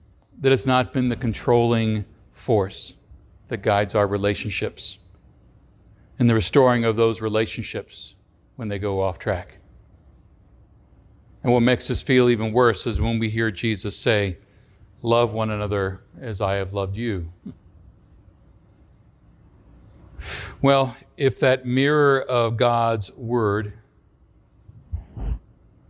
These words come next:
is making you sort of shift in your seat right now,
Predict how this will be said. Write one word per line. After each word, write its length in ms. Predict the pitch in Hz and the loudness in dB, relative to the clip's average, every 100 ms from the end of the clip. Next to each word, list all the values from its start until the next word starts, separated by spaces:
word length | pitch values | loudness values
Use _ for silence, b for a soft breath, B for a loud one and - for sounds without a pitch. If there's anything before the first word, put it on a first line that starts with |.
| _ _ _ - | _ _ _ -6
is 220 | 147 110 | -4 2
making 280 | 127 123 120 | 2 2 0
you 100 | 110 | 0
sort 200 | - 110 | -2 -2
of 100 | 98 | -2
shift 340 | - 127 - | 0 -2 0
in 120 | 120 | -2
your 140 | 110 104 | 0 -2
seat 300 | - 123 123 | -2 -4 0
right 180 | 120 123 | -2 0
now, 300 | 123 135 | 0 -2